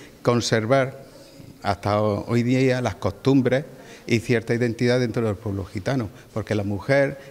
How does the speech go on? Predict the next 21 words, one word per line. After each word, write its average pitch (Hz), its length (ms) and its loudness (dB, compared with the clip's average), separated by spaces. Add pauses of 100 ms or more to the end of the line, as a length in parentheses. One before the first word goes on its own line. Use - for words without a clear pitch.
se, 107 840 2
cuando 110 300 2
los 107 140 4
hombres 123 400 2
eran 123 260 2
enviados 123 380 2
a 101 40 0
galeras 101 520 2
o 95 160 0
a 95 80 -4
prisiones, 127 560 0 (260)
ellas 123 280 2
se, 104 180 -4
se 107 100 -2
encargaban 107 640 0
de 113 100 2
llevar 117 380 2
a 110 120 -2
su 98 140 -8
familia 117 400 0
adelante. 95 580 -2